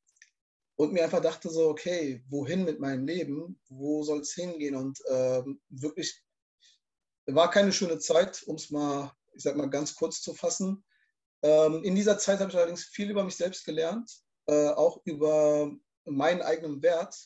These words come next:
der bis dato, ähm, eher sehr gering war. Ich hatte bis dahin, bis zweitausendneun, ein sehr geringes Selbstwertgefühl, hab aber dann, äh, mich selbst da, also ich war wirklich,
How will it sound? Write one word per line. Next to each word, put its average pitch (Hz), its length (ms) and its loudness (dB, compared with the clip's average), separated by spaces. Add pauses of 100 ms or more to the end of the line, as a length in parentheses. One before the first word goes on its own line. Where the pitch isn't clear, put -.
der 151 240 0
bis 143 320 -12
dato, 190 720 0 (420)
ähm, 143 800 0 (1040)
eher 165 240 8
sehr 151 200 6
gering 147 440 -2
war. 110 200 -10
Ich 120 100 -12
hatte 143 200 -4
bis 143 240 -8
dahin, 151 560 0
bis 143 140 -10
zweitausendneun, 143 600 -4
ein 143 180 -6
sehr 143 400 -4
geringes 139 420 -6
Selbstwertgefühl, 196 920 -6 (760)
hab 180 280 0
aber 165 220 8
dann, 160 440 2
äh, 151 400 2 (100)
mich 151 280 -4
selbst 160 440 2
da, 156 160 2
also 151 180 -2
ich 147 140 -4
war 165 140 4
wirklich, - 360 -12